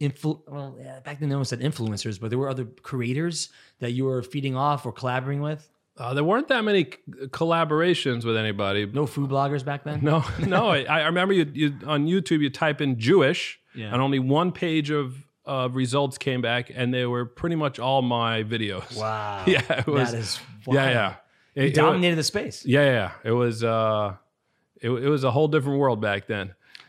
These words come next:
Speaker 1: Do you think, what if I kept on doing that? Like, what if I, you know, did more of that social media,
Speaker 2: Well, I, I think
Speaker 1: stick to it?
Speaker 2: yeah, I, I, I definitely do think about that. You know, everything evolves.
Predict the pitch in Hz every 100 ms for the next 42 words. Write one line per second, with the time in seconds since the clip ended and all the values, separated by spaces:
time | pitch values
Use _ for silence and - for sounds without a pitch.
0 | _ _ - 165 - 175 123 135 139 117
1 | 165 - - 127 - 131 127 117 110 117
2 | 131 147 151 123 104 120 120 - 113 110
3 | 117 117 107 104 123 _ 120 113 123 _
4 | 127 131 127 123 120 117 - 120 - 120
5 | 120 117 113 110 110 180 196 226 196 202
6 | 233 214 139 131 135 180 294 226 175 175
7 | 175 170 175 180 214 208 165 165 156 165
8 | 160 160 156 156 151 139 - 160 151 143
9 | 147 151 151 147 127 131 131 135 131 -
10 | -